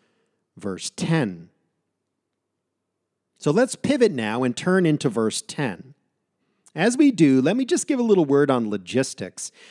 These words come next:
to those of you who listen to God Is as a podcast.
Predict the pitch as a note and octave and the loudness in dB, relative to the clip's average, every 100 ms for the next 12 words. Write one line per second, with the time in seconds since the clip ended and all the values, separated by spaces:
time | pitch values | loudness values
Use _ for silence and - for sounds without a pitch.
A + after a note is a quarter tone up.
0 | _ - C3+ F3+ G3+ F#3 F#3 F3+ D3 C3+ | _ -2 4 4 4 2 2 4 2 2
1 | D3+ C3 - B2 G#2+ B2 C#3 D#3+ F3 G2+ | 0 -2 0 -2 0 0 2 0 -2 -2
2 | G2+ - G#2 B2 - C3 B2 - F#2+ - | -6 -10 -10 -12 -8 -6 -6 -8 -14 -14
3 | - | -20